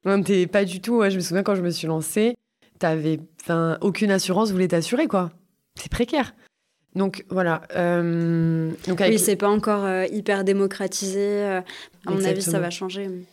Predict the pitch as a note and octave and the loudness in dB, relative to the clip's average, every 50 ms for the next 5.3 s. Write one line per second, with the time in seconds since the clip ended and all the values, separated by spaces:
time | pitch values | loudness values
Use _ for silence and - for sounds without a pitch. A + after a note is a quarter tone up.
0 | _ _ _ _ F#3 F#3 G3+ G#3+ F3+ E3 D#3 D#3 D#3+ D#3 D#3 D#3 D#3 D3+ D3 D3+ | _ _ _ _ 0 0 0 0 0 0 0 0 0 0 0 0 0 -2 -4 -4
1 | D3+ D3+ D3 D3 - - - E3 D3 E3 F3+ F3+ E3+ D3+ - - G3+ G3 F#3+ - | -6 -6 -6 -8 -8 -6 -4 -2 0 0 0 0 0 -4 -4 -2 -2 -2 -2 0
2 | - F3 D#3+ D3+ E3 D#3+ - D#3+ - E3 E3+ E3+ E3 D#3+ E3 D#3+ D#3 D#3 D#3 D3+ | -2 -2 0 -2 -4 -6 -6 -8 -4 -2 0 0 0 0 0 0 0 0 0 0
3 | F3 F3 F3+ F3+ F3 F3 - - - - - D#3+ D#3 - D#3 D3+ - D#3+ D3+ D3+ | 2 2 2 2 0 -2 -4 -10 -10 -8 -6 -6 -4 -4 -6 -6 -6 -4 -4 -4
4 | D3+ D3+ D#3 D3 D3 D3 C#3+ - - - F#3 F3+ F3+ F3+ F3 F3 E3+ E3 D#3 D3+ | -4 -4 -4 -6 -4 -6 -8 -8 -6 -2 0 2 2 2 2 0 0 -2 -2 -4
5 | - D3+ D3+ D3+ D#3 | -4 -4 -4 -4 -6